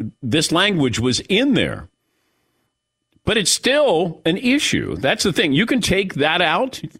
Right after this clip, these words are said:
Hey, we've taken the addendum out because it's caused a distraction. Why would you take it out? I'm guessing you still mean it, and you still need it, and you still want that.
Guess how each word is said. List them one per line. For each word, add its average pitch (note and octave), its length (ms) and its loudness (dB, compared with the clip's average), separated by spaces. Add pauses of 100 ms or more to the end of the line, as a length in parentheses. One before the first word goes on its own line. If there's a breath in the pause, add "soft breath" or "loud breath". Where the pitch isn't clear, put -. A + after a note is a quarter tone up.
Hey, D3 160 2
we've B2 200 0
taken G3 380 0
the D3+ 100 4
addendum D#3 440 2
out D#3+ 200 2
because C3 360 0
it's A2+ 160 -2
caused D#3 420 0
a C3+ 140 2
distraction. B2+ 640 -2 (500)
Why B2 280 0
would B3 180 0
you B3 80 0
take A#3 260 0
it F#3+ 80 0
out? D4 380 -2 (1700)
I'm F#3+ 180 0
guessing G3+ 720 0 (460)
you E3+ 180 2
still B3 340 2
mean F3+ 380 2
it, B2 280 -2 (600)
and E3 180 2
you E3 80 2
still E3 320 0
need D3 460 2
it, F3 320 -2
and D#3+ 120 2
you F3+ 120 2
still F#3+ 340 0
want F#3+ 360 0
that. C2 360 -4